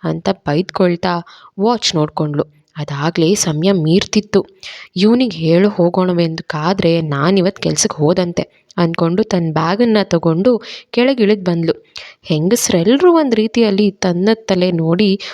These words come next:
ಮುಸಿ ಮುಸಿ ನಗ್ತಿರುವಂತೆ ಭಾಸವಾದಾಗ ಅವಳಿಗೆ ಮುಜುಗರ ಬೇರೆ ಆಯ್ತು. ಮನೆ ತುಂಬ ಅಲ್ಲಲ್ಲಿ ಕುತ್ಕೊಂಡು ಹರಟೆ ಹೊಡಿತಿದ್ದವ್ರನ್ನ ಹಾಯ್ದ್ಕೊಂಡು ಸೀದಾ ತನ್ನತ್ತೆಯಂತೆ ಹುಡುಕೊಂಡು ಅಡ್ಗೆ ಮನೆಗ್ ಬಂದಿದ್ಲು.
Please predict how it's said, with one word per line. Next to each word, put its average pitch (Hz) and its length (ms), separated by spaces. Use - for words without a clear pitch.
ಮುಸಿ 381 300
ಮುಸಿ 240 300
ನಗ್ತಿರುವಂತೆ 190 800
ಭಾಸವಾದಾಗ 156 920
ಅವಳಿಗೆ 156 500
ಮುಜುಗರ 165 540
ಬೇರೆ 151 260
ಆಯ್ತು. 196 360
ಮನೆ 285 340
ತುಂಬ 254 520
ಅಲ್ಲಲ್ಲಿ 208 420
ಕುತ್ಕೊಂಡು 160 640
ಹರಟೆ 156 360
ಹೊಡಿತಿದ್ದವ್ರನ್ನ 160 880
ಹಾಯ್ದ್ಕೊಂಡು 165 800
ಸೀದಾ 285 520
ತನ್ನತ್ತೆಯಂತೆ 165 1000
ಹುಡುಕೊಂಡು 208 920
ಅಡ್ಗೆ 185 400
ಮನೆಗ್ 202 360
ಬಂದಿದ್ಲು. 170 520